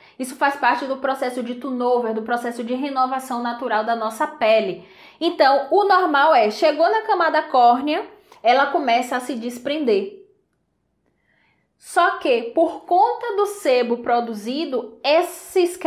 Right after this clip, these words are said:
esses corneócitos, eles não vão mais se desprender tão fácil. Eles vão ficar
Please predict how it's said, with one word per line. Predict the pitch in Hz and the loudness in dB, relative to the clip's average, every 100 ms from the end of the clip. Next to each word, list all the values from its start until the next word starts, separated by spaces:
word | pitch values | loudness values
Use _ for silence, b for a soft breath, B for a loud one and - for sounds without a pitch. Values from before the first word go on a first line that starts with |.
| 285 | 0
esses | 262 277 311 | 0 0 -4
corneócitos, | - 277 294 269 214 233 240 277 | 0 0 2 0 2 2 0 0
eles | 262 285 | 2 2
não | 302 330 403 | 2 2 2
vão | 302 302 349 | 2 0 2
mais | 277 269 | 0 -2
se | 277 | -4
desprender | 254 254 269 254 247 247 | -6 -6 -4 -2 -2 -2
tão | 302 | -4
fácil. | 302 240 226 240 - B B B | -2 -2 -2 -4 -18 B B B
Eles | 233 269 | -2 0
vão | 269 277 | -2 -2
ficar | 339 - 240 233 262 - | -6 -4 -2 -2 -4 -14